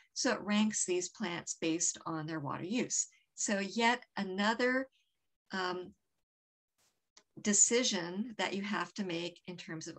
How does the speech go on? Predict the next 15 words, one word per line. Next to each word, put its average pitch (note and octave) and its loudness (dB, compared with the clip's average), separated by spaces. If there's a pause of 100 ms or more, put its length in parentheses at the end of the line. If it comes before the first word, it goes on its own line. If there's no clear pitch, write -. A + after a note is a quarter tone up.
okay, F#3+ -6 (280)
is F#3 -2
it A#3 0
a B3+ -2
keystone B3 -2
species? - -6 (280)
Fifty F#3+ -2
versus G3+ -2
ten, A3+ -2 (320)
water F#3 0
use, D3 -2
is D3+ -2
it D3 -4
very F#3 0
low B3 0